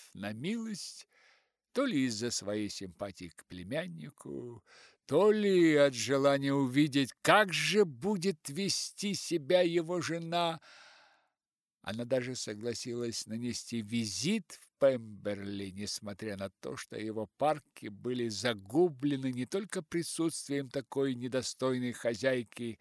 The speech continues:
но и посещением дяди и тёти, которые приезжали из Лондона. Их отношения с Гардинерами всегда были чрезвычайно дружественными.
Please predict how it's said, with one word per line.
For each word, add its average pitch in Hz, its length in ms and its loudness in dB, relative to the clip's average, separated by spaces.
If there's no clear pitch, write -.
но 151 120 -2
и 165 80 -2
посещением 147 1000 0
дяди 156 480 6
и 143 320 2
тёти, 180 460 2
которые 127 580 -4
приезжали 110 640 -4
из 101 180 -6
Лондона. 85 640 -10
Их 190 340 6
отношения 165 1500 2
с 95 160 -10
Гардинерами 127 1400 0
всегда 98 680 -4
были 135 400 -6
чрезвычайно 117 880 -8
дружественными. 151 1120 -8